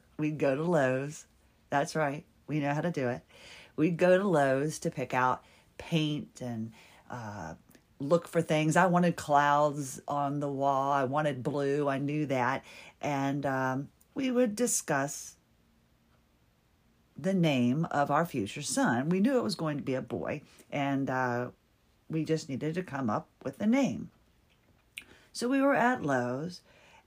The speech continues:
and this is where we would find the perfect color for the nursery, TARDIS blue, and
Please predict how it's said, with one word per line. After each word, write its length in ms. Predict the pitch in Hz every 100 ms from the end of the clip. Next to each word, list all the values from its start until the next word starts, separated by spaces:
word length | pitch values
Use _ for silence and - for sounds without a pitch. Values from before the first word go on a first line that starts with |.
| _
and 380 | - 160 160 160 - _ _ _ _
this 480 | 160 240 240 - - -
is 200 | 190 160
where 200 | 180 175
we 140 | 170
would 160 | 170 165
find 460 | 156 139 139 147 -
the 220 | 135 127
perfect 840 | 123 - - 214 208 - 233 - - _ _ _ _ _ _ _ _ _ _ _ _ _ _ _ _ _
color 420 | - - 202 196
for 160 | 202 202
the 100 | 208
nursery, 720 | 196 170 143 - 147 165 180 _ _ _
TARDIS 540 | - 147 170 185 196 -
blue, 540 | 170 160 135 139 165 - _ _ _ _ _ _ _ _ _ _ _
and 540 | 202 196 190 202 214